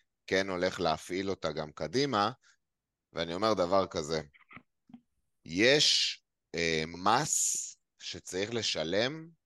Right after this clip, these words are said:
על שחקנים ששיחקו נגד לוטון וגם נגד ברנלי. זאת אומרת, כשאנחנו רואים שחקנים שמתפוצצים וקבוצות שמתפוצצות מול לוטון ואנחנו, אה, וברנלי, שאגב, הם שיחקו רק, אה, משחק אחד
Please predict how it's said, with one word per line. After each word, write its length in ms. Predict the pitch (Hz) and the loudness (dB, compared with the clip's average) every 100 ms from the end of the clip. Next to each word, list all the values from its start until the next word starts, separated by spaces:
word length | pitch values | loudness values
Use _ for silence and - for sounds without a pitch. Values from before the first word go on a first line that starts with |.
| _ - | _ -8
על 160 | 78 | -6
שחקנים 600 | 76 87 - - 85 110 123 | -4 -4 -4 -2 -2 0 -2
ששיחקו 560 | 95 - 80 - 104 | -6 -8 -10 -6 -4
נגד 380 | 98 92 85 73 | -2 0 0 0
לוטון 680 | 87 131 - 170 175 190 175 _ _ - | 0 0 2 2 2 -4 -12 _ _ -10
וגם 320 | 85 113 127 | -2 0 2
נגד 300 | 120 107 87 | 2 2 0
ברנלי. 420 | 90 90 85 69 65 _ _ _ _ _ _ _ _ _ | 2 2 0 -6 -18 _ _ _ _ _ _ _ _ _
זאת 240 | - 82 95 | -14 -4 0
אומרת, 600 | 92 87 82 104 - - _ _ - | 2 4 4 4 0 -10 _ _ -4
כשאנחנו 440 | 92 95 135 127 | 0 2 2 2
רואים 400 | 127 110 117 110 | 4 4 4 2
שחקנים 600 | 95 87 - 87 104 101 | -2 -6 -2 -2 0 -2
שמתפוצצים 840 | - 82 78 - 80 78 - 104 76 | -4 -6 -8 -6 -6 -4 -2 -2 -2
וקבוצות 420 | 71 76 104 104 | -8 -6 -4 -2
שמתפוצצות 1000 | 104 78 - 80 80 - 104 82 - - - _ - | -4 -6 -6 -8 -6 -4 0 0 -2 -14 -20 _ -14
מול 240 | 82 87 | -8 -6
לוטון 440 | 76 78 104 120 101 | -4 -4 -2 -2 -2
ואנחנו, 200 | 78 - | -4 -6
אה, 420 | 73 71 69 71 69 65 | -4 -4 -4 -4 -6 -8
וברנלי, 560 | 71 69 71 85 110 | -8 -4 -4 -2 -2
שאגב, 420 | 120 80 87 87 | 0 2 2 0
הם 100 | 76 | -4
שיחקו 520 | 76 80 - - 95 87 | -8 -10 -10 -6 0 4
רק, 280 | 92 - | 2 2
אה, 580 | 95 82 76 73 73 73 67 - | 0 0 0 -2 -2 -4 -8 -12
משחק 420 | 76 - 101 - | -12 -2 -2 -2
אחד 180 | - | -4